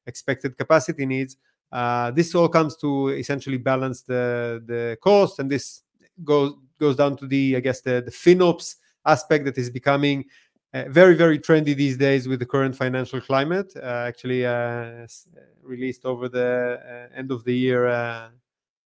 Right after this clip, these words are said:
uh, an article about, uh, FinOps, uh, and, and where we're heading, and also, uh, standardizing on some of these, uh,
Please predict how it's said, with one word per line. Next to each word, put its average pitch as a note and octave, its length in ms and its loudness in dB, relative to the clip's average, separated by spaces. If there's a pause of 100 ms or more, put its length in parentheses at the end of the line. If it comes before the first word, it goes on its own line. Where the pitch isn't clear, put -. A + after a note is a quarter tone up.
(100)
uh, A#2+ 40 -12
an A#2+ 300 -6
article C#3+ 460 4
about, C3 360 2
uh, B2 200 2
FinOps, D3 640 0
uh, B2+ 440 0
and, A#2+ 280 -12
and A#2+ 240 -18
where C3 240 2
we're C3 180 2
heading, D3 380 4
and B2+ 100 -6
also, B2 380 -6
uh, A#2+ 500 -4
standardizing D#3+ 840 4
on D3 120 0
some C#3+ 160 0
of C3 160 0
these, C3 260 0
uh, B2+ 540 0